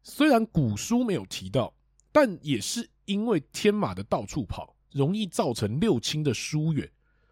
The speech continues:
虽然说天马不是孤星，可是你身为天马的家人，你要看到他，你会发现他根本就不在家，他早就跑去追求他所要的事情了。古文的主一马牵动，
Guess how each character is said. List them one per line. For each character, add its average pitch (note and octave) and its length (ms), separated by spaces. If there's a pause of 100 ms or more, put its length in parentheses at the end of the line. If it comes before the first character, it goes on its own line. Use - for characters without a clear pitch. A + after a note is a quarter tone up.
(120)
虽 - 180
然 C4+ 100
说 B3+ 100
天 C4 280
马 C3+ 220
不 G#2 180
是 F#3+ 140
孤 A#2+ 260
星， A2+ 320 (360)
可 F3+ 100
是 C4 100
你 A3+ 100
身 G#3 200
为 E3 100
天 F3+ 220
马 C3 160
的 E2+ 80
家 A#2 220
人， G2 140 (260)
你 D#3 180
要 A3+ 120
看 A3+ 160
到 G#3+ 160
他， D#3+ 300 (160)
你 C#3 160
会 G3+ 100
发 E3+ 220
现 C3+ 260 (220)
他 F#3+ 180
根 B3 160
本 A#3 160
就 C3 140
不 G2 140
在 G#2+ 160
家， E2 280 (720)
他 D#4+ 140
早 E3+ 200
就 C4 140
跑 G#2 260
去 G#3 120
追 G#3 200
求 C3+ 140
他 F#3 100
所 F2+ 360
要 F#3+ 200
的 F2+ 80
事 F2 160
情 D2+ 200
了。 D2 160 (1080)
古 E3 200
文 E3+ 140
的 B3+ 220 (140)
主 A2 400
一 A#3 160
马 F2 160
牵 D3 240
动， C3 200